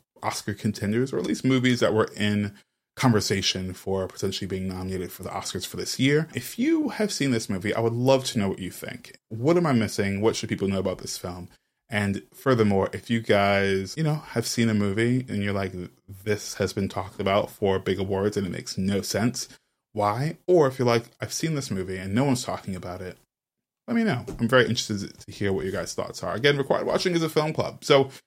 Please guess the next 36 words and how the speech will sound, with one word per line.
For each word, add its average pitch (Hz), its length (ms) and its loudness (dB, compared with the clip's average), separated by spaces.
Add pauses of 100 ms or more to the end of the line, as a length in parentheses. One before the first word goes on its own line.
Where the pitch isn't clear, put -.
if - 120 -6
we're 156 60 8
not 165 240 4
chatting, 120 500 4
it's 110 140 -2
just - 240 -4
me 143 160 0
talking 123 400 0
to 104 180 2
a 101 40 6
camera. - 480 -8
And 110 400 0 (800)
actually, 160 400 2
it's, - 200 -6
it's - 220 -6
not 165 160 0
too 156 140 -2
bad 131 180 4
to - 80 -10
do 110 140 2
that, 92 200 0
but 127 120 6
I'd 151 180 4
much - 260 -2
rather 107 220 4
talk 110 300 -2
to 107 100 -12
people 143 360 -4
and, 170 400 -2
and 170 500 -4
continue 175 320 -6
conversations 170 640 -2
about 160 340 4 (300)
one 160 160 -2
of - 40 4
the 139 120 2